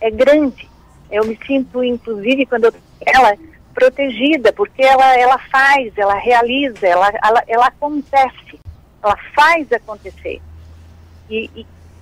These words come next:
uma pessoa espetacular, eu sou suspeita pra falar dela, ela sabe disso, ela é minha irmã do coração, e desde sempre, eh, eu sinto, desde que a gente,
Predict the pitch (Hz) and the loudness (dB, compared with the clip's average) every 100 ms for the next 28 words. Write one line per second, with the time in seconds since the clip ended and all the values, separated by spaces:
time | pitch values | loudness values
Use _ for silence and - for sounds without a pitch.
0 | - - 311 359 - - - - 349 339 | -20 -12 -4 -4 -4 -20 -14 -4 2 4
1 | 330 - - - - 285 - - 320 - | 4 0 -10 -20 -20 -20 -20 -12 -10 -6
2 | 311 - 302 277 285 302 202 202 190 277 | -6 -6 0 2 4 4 2 -2 -4 -12
3 | 254 - - - 349 - - 190 208 190 | -14 -16 -16 -6 -4 -4 -12 -6 -2 0
4 | 175 190 226 240 196 - 160 180 - 226 | 0 0 2 2 0 -2 -12 -12 -8 -6
5 | 247 269 202 180 190 202 202 233 269 302 | -4 -4 -4 -4 -8 -10 -12 -4 0 0
6 | 254 - - 294 175 262 269 320 - - | 0 -6 -4 -4 -2 0 0 -2 -8 -20
7 | - - - - - - 240 214 285 311 | -20 -20 -20 -20 -20 -14 -10 -2 -2 -2
8 | - - - - - 269 330 330 - 170 | -10 -20 -20 -14 -2 -2 -2 -6 -8 -12
9 | 143 - - - - - - - 214 214 | -12 -18 -20 -20 -20 -20 -20 -2 0 2
10 | 208 - - - 453 466 - - 330 359 | 0 -6 -20 -4 0 0 -4 -6 -2 -2
11 | 277 190 175 294 320 285 311 269 294 285 | -2 -6 0 0 0 -2 -4 0 0 -2
12 | 226 | -10